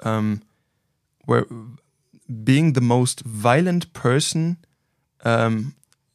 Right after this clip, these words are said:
if, if you look at m-, a lot of modern, like, very recent movies, let's take the whole John Wick franchise and stuff like that,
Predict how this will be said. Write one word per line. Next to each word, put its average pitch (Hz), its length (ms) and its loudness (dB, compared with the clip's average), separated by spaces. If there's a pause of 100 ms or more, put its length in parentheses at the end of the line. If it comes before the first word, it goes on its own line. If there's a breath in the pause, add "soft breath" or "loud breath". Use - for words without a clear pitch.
if, 139 120 0
if 165 160 2
you 175 60 6
look 196 120 4
at 139 80 4
m-, 117 240 0
a 113 240 -6
lot 135 160 4
of 147 100 -2
modern, 127 520 4
like, 120 180 0
very 123 300 4
recent 117 420 2
movies, 143 500 0
let's - 140 -6
take 117 140 -6
the 117 80 -2
whole 117 200 2
John 123 200 4
Wick 143 160 4
franchise 123 420 2
and 120 260 0
stuff 135 160 -2
like 123 140 0
that, - 160 4